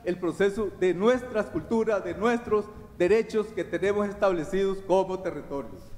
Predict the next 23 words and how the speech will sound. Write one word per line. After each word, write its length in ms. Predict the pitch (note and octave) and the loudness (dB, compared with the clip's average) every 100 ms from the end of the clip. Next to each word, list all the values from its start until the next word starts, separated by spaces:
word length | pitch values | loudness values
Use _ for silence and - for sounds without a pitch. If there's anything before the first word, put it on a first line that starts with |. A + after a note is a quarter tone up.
| - - | -14 -14
Y 60 | C3 | -6
yo 220 | B2+ G3 | 0 0
por 140 | G3 F3 | 2 0
eso 200 | F#3 F3+ | 0 0
pido 360 | - F#3+ D3+ A#2+ - - - - - - - - - - - - - - - - - - - | 2 4 2 -6 -12 -16 -20 -20 -20 -20 -20 -20 -20 -20 -20 -20 -14 -12 -12 -12 -10 -10 -6
a 260 | B2+ C3 C#3+ | 0 0 2
este 420 | F#3+ F#3+ - D#3+ | 0 -4 -6 -4
público, 800 | - G3 G3 E3 D#3 D#3+ D#3 D3+ | 2 2 2 -4 -4 -4 -4 -6
a 100 | A2+ | -2
esta 320 | D#3 F3 F3+ E3 | -2 0 -2 2
prensa, 760 | A3 G#3+ F3 - C#3+ D3+ - - - - - | 2 2 -2 -6 -4 -4 -4 -4 -8 -14 -12
que 100 | - | -8
realmente 560 | F3 A3 B3+ B3+ C4 A#3+ | 0 2 4 2 0 -2
cambien 480 | A#3 A#3+ F#3+ C#3+ C3+ | 0 0 0 -2 -4
el 180 | A#2+ | -6
mensaje 440 | C3 A#2 D#3+ D#3 C3+ - - - | -6 -2 0 0 -2 -14 -18 -16
y 60 | D#3 | -4
que 120 | E3 | -2
realmente 840 | F3 G3+ G#3+ G#3+ G3+ G3+ G3+ - - - - - - - - - - - - - | 0 0 0 0 0 -2 -2 -14 -12 -8 -8 -10 -18 -20 -20 -20 -20 -20 -6 4
puedan 640 | G#3+ A3+ G#3 A3 A3+ - - - - | 4 4 0 -2 0 2 2 2 2
en 240 | A3 B3+ - | 2 0 -2
algún 380 | E3 D#3 C#4+ C4+ | 0 0 0 2
momento 580 | A3+ B3 A3 - - | 2 2 0 -2 -2